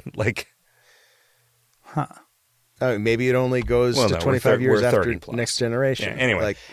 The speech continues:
Speaker 1: anyway,
Speaker 2: Yeah.
Speaker 1: anyway, this, this is real good. But th-, but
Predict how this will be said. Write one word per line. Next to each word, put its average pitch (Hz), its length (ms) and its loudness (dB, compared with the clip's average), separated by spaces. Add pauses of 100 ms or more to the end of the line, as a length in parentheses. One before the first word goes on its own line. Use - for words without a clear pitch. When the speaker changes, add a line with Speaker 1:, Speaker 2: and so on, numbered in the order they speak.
(120)
Speaker 1:
anyway, 143 460 2 (100)
Speaker 2:
Yeah. 151 120 2
Speaker 1:
anyway, 107 600 2
this, 104 340 2
this 104 360 0
is 101 240 0 (120)
real 120 280 4
good. 92 320 -2
But 120 160 -2
th-, 165 260 0
but 135 260 2